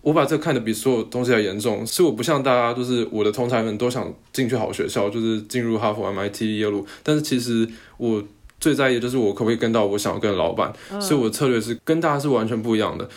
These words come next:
Speaker 2: 可以分享一下发生了什么事吗？就模糊的叙述一下。
Speaker 1: 哦，好啊，就是我大一的时候参加了系上老师的实验室，好吧，现在就说八字不合，但是就是老师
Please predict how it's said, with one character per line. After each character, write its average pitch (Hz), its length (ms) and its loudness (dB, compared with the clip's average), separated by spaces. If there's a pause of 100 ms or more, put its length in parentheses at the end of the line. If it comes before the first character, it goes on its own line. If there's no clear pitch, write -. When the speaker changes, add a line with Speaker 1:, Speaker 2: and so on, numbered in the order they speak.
(100)
Speaker 2:
可 277 100 -4
以 302 100 -4
分 269 220 -4
享 220 220 -2
一 202 40 -6
下 247 220 0
发 220 180 -2
生 220 200 -12
了 208 100 -10
什 185 100 -16
么 151 120 -14
事 180 260 -14
吗？ 160 180 -14
就 147 100 -2
模 226 260 4
糊 185 200 0
的 180 220 0
叙 190 220 -4
述 180 260 -4
一 170 40 -10
下。 170 360 -10
Speaker 1:
哦， 156 160 2
好 139 180 2
啊， 131 140 2
就 185 140 -2
是 220 60 2
我 135 220 2
大 165 260 4
一 165 80 2
的 147 40 0
时 147 100 -2
候 135 60 4
参 131 220 -2
加 127 180 2
了 107 420 2
系 123 160 0
上 113 200 0
老 - 120 -4
师 104 260 -2
的 95 60 2
实 - 160 -4
验 95 140 -2
室， 104 300 -6
好 - 100 -8
吧， 110 160 2
现 160 140 0
在 151 40 2
就 143 80 2
说 139 140 2
八 127 220 4
字 127 140 -4
不 117 140 -2
合， 117 280 -4
但 127 120 2
是 135 120 0
就 127 120 0
是 120 320 0
老 98 240 0
师 117 280 -4